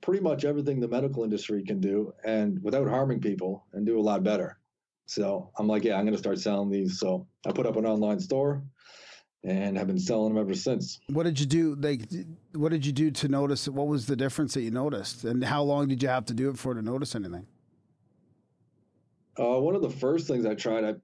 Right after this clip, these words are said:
Speaker 1: put it, like, right on my forehead and basically twelve minutes treatment, maybe. I think one of the very first treatments, to be honest, when I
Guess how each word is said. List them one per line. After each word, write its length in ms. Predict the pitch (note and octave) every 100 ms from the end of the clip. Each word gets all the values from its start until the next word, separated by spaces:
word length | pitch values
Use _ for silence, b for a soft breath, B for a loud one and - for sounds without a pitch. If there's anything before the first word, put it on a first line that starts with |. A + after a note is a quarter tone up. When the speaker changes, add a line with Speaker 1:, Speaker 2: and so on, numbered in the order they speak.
| _ _ -
Speaker 1:
put 160 | E3
it, 100 | D3
like, 120 | A#2 G2+
right 180 | A2 B2+
on 80 | A#2
my 100 | F#2
forehead 600 | F#2+ B2 C#3+ D#3+ E3 E3 _ _ _ _ -
and 300 | A2 A2 A2
basically 500 | C#3 D3+ D3 C3 B2
twelve 380 | A2+ - C3+ C3
minutes 400 | C3+ C3+ C3 -
treatment, 380 | - D3 C#3 C#3
maybe. 360 | C#3 C#3+ D3+ D#3+ _ _
I 100 | -
think 140 | G3+ G#3
one 100 | E3
of 60 | B2
the 40 |
very 220 | A#2 B2+
first 240 | A#2+ A2+ -
treatments, 320 | A#2+ A#2 F#2+
to 120 | A2+
be 60 | A2
honest, 300 | A#2+ A2+ A2+
when 100 | A2+
I 200 | G2+